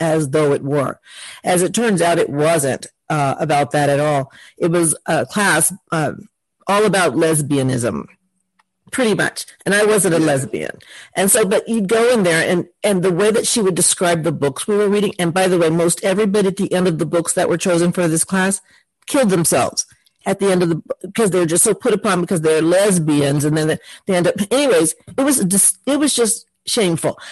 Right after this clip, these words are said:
Speaker 1: Anyways, so I had to write a, a, a paper, one of my final papers, and I was supposed to compare, uh, I think it was either Yeats or, might be Yeats or Keats.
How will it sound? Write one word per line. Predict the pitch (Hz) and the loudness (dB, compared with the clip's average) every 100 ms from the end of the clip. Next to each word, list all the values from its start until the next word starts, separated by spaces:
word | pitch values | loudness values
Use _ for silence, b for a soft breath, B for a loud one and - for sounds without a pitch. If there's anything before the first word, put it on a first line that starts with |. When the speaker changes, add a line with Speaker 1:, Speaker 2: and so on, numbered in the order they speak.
| B B | B B
Speaker 1:
Anyways, | 262 220 196 - | 2 2 2 2
so | 247 | 2
I | |
had | 220 240 | 2 2
to | 202 | 2
write | 185 - - | 0 -2 -2
a, | 151 139 - | -2 0 0
a, | 156 - _ - | 0 -2 _ -6
a | 151 - - | -4 -4 -8
paper, | - 247 226 135 117 - | -2 0 0 0 0 -2
one | 202 165 | -2 0
of | |
my | 156 | 0
final | 156 196 190 170 | 0 0 0 0
papers, | 160 127 180 147 - B B B _ | -2 -2 -2 -4 -6 B B B _
and | 175 170 170 170 - _ - | 2 2 2 0 -4 _ -6
I | 180 | -2
was | 175 | 0
supposed | - 208 196 | 0 0 0
to | 190 | 0
compare, | 185 165 - 180 180 180 160 - - | -2 -2 -2 0 2 2 -2 -6 -6
uh, | 143 143 143 - 151 _ - - b b _ - | -4 -2 -4 -8 -14 _ -12 -12 b b _ -14
I | - - _ - | -14 -14 _ -20
think | - - | -16 -12
it | - | -6
was | 160 - | -4 -4
either | - - 156 | -6 -6 -6
Yeats | 151 - 202 226 - | -4 -2 -2 -2 -4
or, | 147 - _ _ _ _ _ _ _ - | -6 -10 _ _ _ _ _ _ _ -4
might | 226 202 | -4 -2
be | 131 | -4
Yeats | 117 - - - - _ _ _ - | -4 -6 -6 -8 -12 _ _ _ -20
or | - | -18
Keats. | - - - - | -16 -16 -16 -18